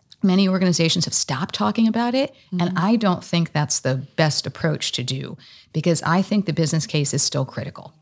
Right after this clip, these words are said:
Speaker 2: Absolutely.
Speaker 1: Right? I mean, if you, if you think about engaging employees, keeping them motivated,
Speaker 2: Mm-hmm.
Speaker 1: keeping them productive, that all has an impact on the bottom line.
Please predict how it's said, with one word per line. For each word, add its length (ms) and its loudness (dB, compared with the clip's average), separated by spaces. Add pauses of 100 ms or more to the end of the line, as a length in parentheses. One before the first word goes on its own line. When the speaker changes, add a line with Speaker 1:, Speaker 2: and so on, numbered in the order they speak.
Speaker 2:
Absolutely. 680 -6
Speaker 1:
Right? 280 4
I 60 4
mean, 180 4
if 140 0
you, 220 4
if 120 -2
you 80 -2
think 280 2
about 420 2
engaging 560 4
employees, 680 0
keeping 480 2
them 180 6
motivated, 680 2
Speaker 2:
Mm-hmm. 80 -6
Speaker 1:
keeping 340 -4
them 160 0
productive, 640 -2
that 260 -4
all 260 -4
has 200 -2
an 80 -2
impact 420 -4
on 60 -2
the 80 -2
bottom 260 -4
line. 340 0